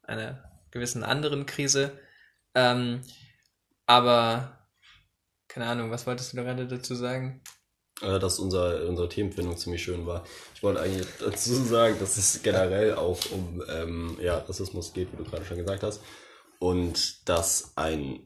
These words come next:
Speaker 2: aktuelles, aber auch schon ein altes Thema ist, das, äh, auch schon in der
Speaker 1: Das
Speaker 2: Vergangenheit.
Speaker 1: ist quasi alt und immer noch aktuell,
Speaker 2: Ja.
Speaker 1: was es umso schlimmer macht, eigentlich. Ähm, vor allem, weil ich gerade ein Buch lese, ähm,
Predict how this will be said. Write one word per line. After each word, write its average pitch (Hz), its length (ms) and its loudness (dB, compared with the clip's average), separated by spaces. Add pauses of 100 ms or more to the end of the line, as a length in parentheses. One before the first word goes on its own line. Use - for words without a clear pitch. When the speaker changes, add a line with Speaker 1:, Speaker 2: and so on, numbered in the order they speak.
(100)
Speaker 2:
aktuelles, 87 960 -4
aber 87 300 2
auch 101 160 -2
schon 120 260 -2
ein 92 480 2 (300)
altes 120 340 0
Thema 80 320 -6
ist, - 380 -8 (400)
das, - 420 -4
äh, 80 340 -4 (500)
auch 95 240 -2
schon 120 180 4
in 113 100 6
der 107 100 6
Speaker 1:
Das 120 140 2
Speaker 2:
Vergangenheit. 120 420 2
Speaker 1:
ist 139 240 4
quasi 139 360 4
alt 160 280 8
und 151 180 0
immer 143 200 2
noch 127 160 2
aktuell, 127 480 2
Speaker 2:
Ja. 123 60 4
Speaker 1:
was 127 120 4
es 135 200 12
umso 143 500 2
schlimmer 135 460 4
macht, 123 420 -4 (640)
eigentlich. 123 720 4 (420)
Ähm, 127 400 6
vor 135 120 6
allem, 151 120 6
weil 139 120 6
ich 131 100 0
gerade 127 200 6
ein 123 140 2
Buch 156 220 -6
lese, 131 440 0
ähm, 113 460 -2